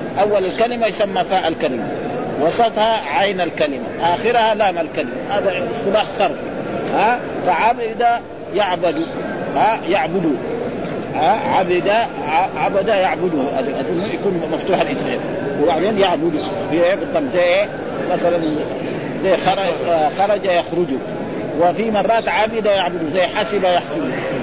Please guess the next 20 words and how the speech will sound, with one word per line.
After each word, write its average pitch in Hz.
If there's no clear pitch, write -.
ف-، 202
وهذا 196
تعلق 175
بإيه؟ 165
بالصرف. 147
ها؟ 208
وروى 202
بالفتح 175
في 175
الماضي 196
والضم 196
في 180
المضارع. 175
بالفتح 190
في 175
الماضي 165
يعني 165
عبد 180
يعبد 170
آدم، 156